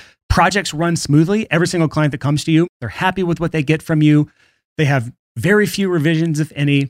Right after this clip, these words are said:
They refer their friends to you. They come back to you again, again, and again, and again for life. Or if it's a recurring kind of client, depending on your business model, they stay with you for life. They never cancel.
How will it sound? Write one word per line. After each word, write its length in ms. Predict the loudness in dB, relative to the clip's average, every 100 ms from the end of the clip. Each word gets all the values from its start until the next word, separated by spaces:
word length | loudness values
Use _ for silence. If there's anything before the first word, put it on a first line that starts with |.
| _
They 120 | 0 2
refer 420 | 0 2 2 2
their 100 | -2
friends 360 | -4 -4 -4
to 80 | -4
you. 300 | 0 0 0 -4 -6
They 80 | -2
come 160 | 2 2
back 160 | 0
to 80 | -2
you 60 | -2
again, 340 | 0 0 -4 -8
again, 340 | -4 -2 -4 -2
and 80 | -2
again, 320 | 2 2 2
and 120 | 0
again 340 | 2 4 2 0
for 220 | 0 2
life. 320 | 2 -2 -4
Or 260 | 2 2 2
if 120 | -2
it's 120 | -4
a 60 | -4
recurring 400 | -4 -4 -4 -2
kind 160 | -2 -6
of 80 |
client, 260 | -4 -4 -4
depending 220 | -2 -2
on 60 | 0
your 80 | 0
business 240 | -2 0
model, 280 | 0 0 -4 _ -2
they 300 | 0 2 0
stay 260 | 0 0
with 100 | 2
you 120 | -2 -4
for 160 | -8
life. 280 | -10 -12 -8
They 100 | -2
never 220 | 2 2
cancel. 460 | 0 -4 -4 -4